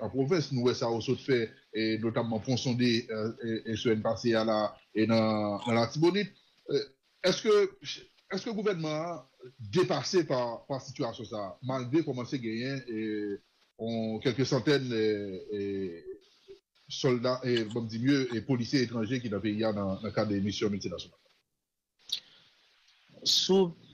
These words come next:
Speaker 2: pèmèt mwen, m ap kòmanse
Speaker 1: Mwen men.
Speaker 2: pa dabò salye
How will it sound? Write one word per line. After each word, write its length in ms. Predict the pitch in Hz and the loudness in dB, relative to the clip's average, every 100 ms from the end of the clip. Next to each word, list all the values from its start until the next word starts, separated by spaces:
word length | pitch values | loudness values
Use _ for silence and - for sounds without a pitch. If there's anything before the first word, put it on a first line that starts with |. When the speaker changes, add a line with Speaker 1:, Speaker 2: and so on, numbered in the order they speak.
| 359 392 - - - | -8 -6 -8 -16 2
Speaker 2:
pèmèt 400 | 175 147 139 - | 2 4 0 0
mwen, 240 | 139 165 160 - - - | 2 2 2 -6 -10 -6
m 140 | 120 | -4
ap 100 | 127 | -2
kòmanse 460 | - 139 139 110 139 | 0 2 4 2 2
Speaker 1:
Mwen 20 | |
men. 60 | 127 | 2
Speaker 2:
pa 100 | 120 | 0
dabò 380 | 123 117 113 131 139 - - _ _ _ _ - | 2 0 2 4 4 0 -10 _ _ _ _ -2
salye 680 | - 131 120 120 131 135 | 2 2 2 2 4 4